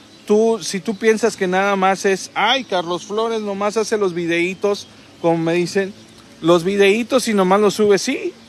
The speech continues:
<clears throat> Hago a lo mejor un video igual o mejor o peor que tú. O a lo mejor tú puedes hacer un video mejor que yo, claro.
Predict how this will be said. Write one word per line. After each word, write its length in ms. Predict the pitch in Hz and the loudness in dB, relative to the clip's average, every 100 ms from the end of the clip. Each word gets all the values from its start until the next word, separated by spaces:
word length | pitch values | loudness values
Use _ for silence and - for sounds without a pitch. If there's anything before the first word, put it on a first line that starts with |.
| - | 0
<clears throat> 420 | 240 226 214 139 - - - - - | 0 2 2 0 -8 -20 -20 -20 0
Hago 260 | 180 208 | 2 4
a 40 | 240 | 4
lo 120 | 214 | 2
mejor 280 | 180 165 226 | 0 2 4
un 100 | 220 | 2
video 480 | 208 196 196 208 202 | 2 4 4 4 0
igual 540 | 165 151 175 190 233 240 | -6 0 2 4 2 0
o 140 | 175 | -2
mejor 560 | 165 156 165 185 226 226 | 0 -2 0 2 2 0
o 120 | 170 | -4
peor 320 | 151 190 226 | -2 2 2
que 120 | 214 196 | 2 -4
tú. 300 | 262 370 349 - - - - - - - | 0 0 -2 -10 -20 -20 -20 -20 -20 0
O 120 | 175 | 4
a 40 | 185 | 4
lo 100 | 185 | 2
mejor 280 | 180 233 | 2 2
tú 100 | 254 | 0
puedes 260 | 202 226 214 | -4 -2 -2
hacer 220 | 202 220 | -2 -2
un 100 | 220 | -2
video 220 | 214 208 | -2 -2
mejor 380 | 214 214 175 214 | -2 -4 -4 -6
que 160 | 202 196 | -4 -6
yo, 160 | 220 | -6
claro. 560 | 208 214 240 294 285 269 | -8 -10 -10 -8 -10 -12